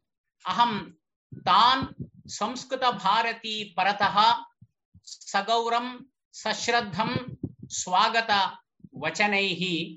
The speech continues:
स्वागतं व्याहरामि। अद्यतन कार्यक्रमे अस्माकं संस्कृतभारती संस्थायाः राष्ट्रीयः अध्यक्षः मान्य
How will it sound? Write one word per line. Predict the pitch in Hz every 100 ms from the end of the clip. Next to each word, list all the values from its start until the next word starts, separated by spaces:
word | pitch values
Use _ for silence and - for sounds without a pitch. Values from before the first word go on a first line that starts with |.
| _ _
स्वागतं | - 175 170 175 170 160 156
व्याहरामि। | 135 123 123 117 110 110 - _ _ - _ _ _ _ _ _ - _ _ _ _ - _ -
अद्यतन | 226 247 311 320 311
कार्यक्रमे | 247 262 262 240 247 330 - - - - - - - -
अस्माकं | - - 285 277 269 226 208 214 _ _ _ _ _ _ -
संस्कृतभारती | - 247 269 320 294 302 - 269 269 262 262
संस्थायाः | 262 220 233 - - 254 226 202 180 175 - - _ _ _ - _ _ _ -
राष्ट्रीयः | 208 233 254 - 302 302 294 269
अध्यक्षः | - 190 175 - 262 - - 143 151 - - - - _ _ _ _ 185
मान्य | 226 247 240 220 202